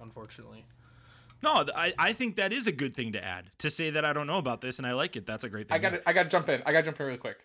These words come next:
Speaker 3: 'cause I feel like we buried, buried this when you, and you mentioned it, and it just, like, popped back in my head. Did Kevin Feige say that he took from House of M for this s-, series?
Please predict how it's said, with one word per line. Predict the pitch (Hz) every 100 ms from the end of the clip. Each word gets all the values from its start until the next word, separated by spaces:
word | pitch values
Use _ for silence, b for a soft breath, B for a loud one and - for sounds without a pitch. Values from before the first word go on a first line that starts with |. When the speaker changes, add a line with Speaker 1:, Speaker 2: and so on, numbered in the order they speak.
| _
Speaker 3:
'cause | - 156
I |
feel | 135 180
like | 175
we | 160
buried, | 135 139 143 -
buried | - 131 151
this | 175 202 - -
when | 143
you, | 127 127
and | 143
you | 131
mentioned | 135 139 139 117
it, | 90 - b b -
and | 147
it | 135
just, | 151
like, | 143
popped | 139 139
back | 135 127
in |
my | 131
head. | 120 98 - b b b b b
Did | 147
Kevin | 180 196 294
Feige | 220 170 196
say | - 175
that | 175 156
he | 143
took | - 147
from | - 131
House | 123 143 135
of | 131
M | - 127 170 208 _ _ -
for | 202
this | 220 214
s-, | - - -
series? | - 233 247 254